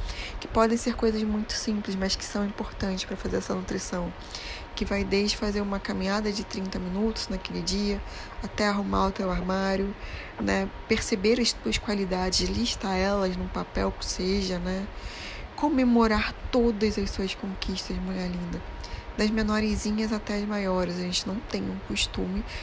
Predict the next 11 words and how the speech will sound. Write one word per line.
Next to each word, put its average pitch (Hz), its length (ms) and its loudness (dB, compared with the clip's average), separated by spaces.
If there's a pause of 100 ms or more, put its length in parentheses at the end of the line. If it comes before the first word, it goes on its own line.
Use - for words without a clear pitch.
(120)
a - 20 0
gente - 180 -2
não 196 180 0
é 233 60 4
incentivada 196 720 0 (260)
a 202 120 2
comemorarmos 196 840 0
todas 185 380 -2
as 185 120 0
nossas 175 300 -4
conquistas. - 640 -4